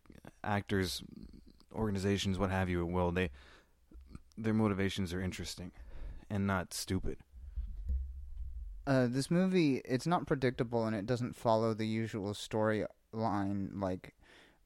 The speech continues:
Speaker 2: you know, tropes. It, it was, uh, I like, we, Tim and I talked about this. There isn't, like, a, a straightforward villain. There's, like, different organizations,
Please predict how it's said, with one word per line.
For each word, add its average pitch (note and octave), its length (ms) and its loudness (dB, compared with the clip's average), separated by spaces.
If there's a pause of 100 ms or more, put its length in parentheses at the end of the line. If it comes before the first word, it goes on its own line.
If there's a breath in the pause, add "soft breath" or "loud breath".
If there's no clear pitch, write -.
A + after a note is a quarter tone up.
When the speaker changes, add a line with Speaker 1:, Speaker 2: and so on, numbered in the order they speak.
(320)
Speaker 2:
you B2+ 140 2
know, G#2 220 2
tropes. - 580 0 (160)
It, B2+ 200 4
it C3+ 100 4
was, B2+ 440 4
uh, A2 440 6 (880 soft breath)
I C3+ 140 6
like, D3 400 4
we, C#3 420 2
Tim E3 160 6
and D3+ 80 8
I C3+ 80 8
talked C3+ 260 6
about G#2+ 240 4
this. E2 180 -4
There B2+ 160 4
isn't, D3 240 2
like, A#2 200 2
a, A2 160 4 (100)
a A#2 200 4
straightforward A#2+ 680 4
villain. G#2 560 0
There's, A2+ 280 2
like, A2+ 300 2
different D3+ 280 4
organizations, A#2+ 920 4